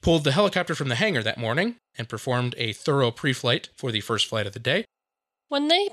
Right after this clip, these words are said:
Speaker 2: pull out a helicopter,
Speaker 1: Mm-hmm.
Speaker 2: do they just drag it on the ground?
Speaker 1: Nope. They have specific little, like, trailers
Speaker 2: Oh.
Speaker 1: that the helicopters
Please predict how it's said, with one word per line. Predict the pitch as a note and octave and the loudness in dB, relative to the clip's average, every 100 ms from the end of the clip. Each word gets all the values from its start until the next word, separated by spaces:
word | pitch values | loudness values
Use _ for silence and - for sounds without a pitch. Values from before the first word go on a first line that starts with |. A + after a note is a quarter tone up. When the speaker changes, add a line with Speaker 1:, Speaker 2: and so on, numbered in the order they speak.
| - | -6
Speaker 2:
pull | - A3 F#3+ | -4 -2 -2
out | - F3+ D#3 | 0 0 0
a | E3 | -4
helicopter, | E3+ D#3 C3+ - B2+ - C3 - | -6 -8 -8 -10 -12 -12 -12 -10
Speaker 1:
Mm-hmm. | B2+ B3 | -8 -8
Speaker 2:
do | F3+ | -4
they | F#3+ | -2
just | D4 A3 F3 | 0 -2 -6
drag | - C3+ D3+ E3+ | -12 -4 0 0
it | F#3+ | 0
on | F#3 | -2
the | F3 | -4
ground? | D3 E3+ G#3+ - - | -6 -6 -6 -8 -6
Speaker 1:
Nope. | E3 - | -6 -6
They | B2 A#2 | -2 0
have | C3 B2+ B2 A2+ | 2 2 2 0
specific | - - A#2 - D#3 D3+ - - | -2 -4 -2 -2 0 -2 -2 -8
little, | D#3+ C3 B2 A2 G#2 _ | -6 -2 0 -2 -4 _
like, | - G#2+ - | -8 -6 -4
trailers | - A2 B2 C3 - - - | -2 0 0 -2 -4 -6 -4
Speaker 2:
Oh. | A4+ - _ | -4 -4 _
Speaker 1:
that | - A#2+ | -2 0
the | A#2+ | 0
helicopters | B2+ B2 B2+ A#2 B2 A2 - | 0 0 -2 -2 -2 0 2